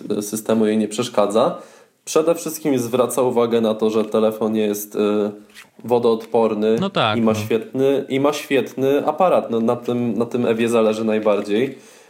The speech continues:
Speaker 1: Dlatego jest mega zadowolona. No, ja ogląd-, ogla-, oglądam jej zdjęcia, widzę, jakie, też testowałem Z dwójkę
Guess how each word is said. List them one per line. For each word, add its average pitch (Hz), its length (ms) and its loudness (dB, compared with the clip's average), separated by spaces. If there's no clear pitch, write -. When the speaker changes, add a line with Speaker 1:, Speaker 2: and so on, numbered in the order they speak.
Speaker 1:
Dlatego 113 400 0
jest 117 300 0
mega 120 220 2
zadowolona. 113 760 2
No, 123 100 -2
ja 131 160 4
ogląd-, 147 340 -2
ogla-, 139 400 2
oglądam 139 380 0
jej 117 100 0
zdjęcia, 117 460 0
widzę, 127 260 0
jakie, 110 460 0
też 120 140 -4
testowałem 123 520 0
Z 120 180 -2
dwójkę 117 520 2